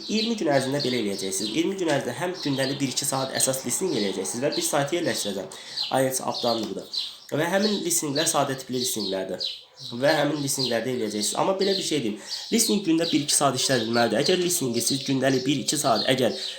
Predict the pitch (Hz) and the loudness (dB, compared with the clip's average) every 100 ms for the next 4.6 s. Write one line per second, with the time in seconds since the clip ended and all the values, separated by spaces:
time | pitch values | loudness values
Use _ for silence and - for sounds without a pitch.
0 | - 135 - 147 143 127 143 117 - 101 | 4 6 8 6 6 6 6 4 2 2
1 | 127 139 - - 117 113 107 117 120 117 | 0 -2 -6 -4 0 0 0 -2 -2 0
2 | 127 - 107 107 127 113 104 143 135 139 | 2 2 2 2 2 2 2 0 0 0
3 | 165 156 147 143 139 135 143 131 127 110 | 0 0 -2 -2 -2 -2 2 2 2 2
4 | 101 98 117 127 120 | 0 -2 0 0 0